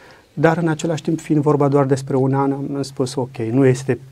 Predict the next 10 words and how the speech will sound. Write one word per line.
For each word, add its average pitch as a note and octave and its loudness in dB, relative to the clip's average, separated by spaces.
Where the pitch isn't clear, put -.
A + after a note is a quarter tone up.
probabil D3+ 6
un C#3+ 4
an, C#3+ 2
un C#3 2
an C#3 4
este C3 -4
suportabil.” - -8
Au F3 8
acceptat C#3+ 2
și - -14